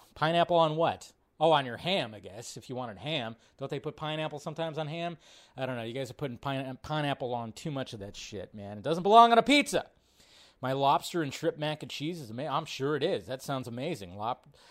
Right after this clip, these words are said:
lobster and shrimp mac and cheese sounds good. No mac and cheese slander. Yeah, no mac and cheese slander allowed, okay? No, ma-, I mean, come on. Mac and cheese,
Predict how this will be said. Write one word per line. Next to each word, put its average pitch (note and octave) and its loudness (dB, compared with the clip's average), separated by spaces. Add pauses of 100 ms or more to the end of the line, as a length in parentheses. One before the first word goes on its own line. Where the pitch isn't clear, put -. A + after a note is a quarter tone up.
(160)
lobster C3+ -2
and C3+ -6
shrimp C#3 -10
mac B2+ -10
and A2+ -18
cheese B2+ -12
sounds G#2+ -12
good. G2+ -8
No A#2 -6
mac B2+ -4
and A#2+ -12
cheese B2 -10
slander. B2+ -8
Yeah, C#3+ 2 (260)
no F3 2
mac A3 2
and G3 -6
cheese G3 -4
slander D#3+ -4
allowed, A#2 0 (140)
okay? A2 -10 (840)
No, D3+ 2
ma-, C3 -6
I C3+ -6
mean, B2 -8
come D3+ -4
on. F#2+ -6
Mac C#3+ -6
and D3+ -14
cheese, D#3 -4